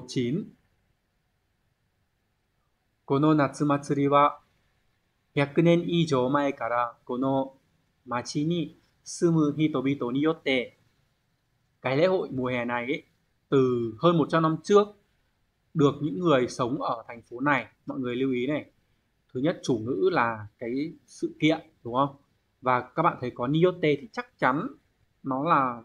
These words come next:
phải dùng thể bị động. Đấy. Cho nên là chúng ta sẽ xem câu số một nhá.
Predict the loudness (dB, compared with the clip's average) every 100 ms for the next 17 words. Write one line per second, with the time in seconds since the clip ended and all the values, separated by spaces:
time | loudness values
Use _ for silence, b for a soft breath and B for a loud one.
0 | _ -10 -8 -10 -12 -18 -14 -16 -12 -10
1 | -4 -4 -4 _ _ _ -16 -8 -4 -6
2 | -8 _ _ _ _ _ _ -2 0 0
3 | -2 -2 -2 -4 -2 -2 0 -2 -2 -2
4 | 0 0 -2